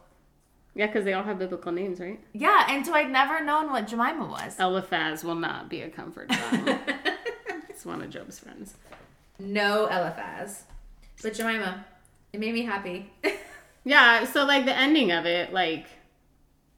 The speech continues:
Speaker 1: he blessed the Lord,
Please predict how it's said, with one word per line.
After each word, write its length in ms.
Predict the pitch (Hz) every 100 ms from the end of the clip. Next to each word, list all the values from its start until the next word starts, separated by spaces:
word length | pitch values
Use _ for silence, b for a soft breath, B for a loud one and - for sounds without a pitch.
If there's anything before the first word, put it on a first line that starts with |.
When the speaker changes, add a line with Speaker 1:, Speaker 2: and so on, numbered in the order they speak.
| -
Speaker 1:
he 680 | - 180 170 165 160 165 165 - _ -
blessed 460 | 185 175 165 - -
the 80 |
Lord, 500 | 180 170 165 156 -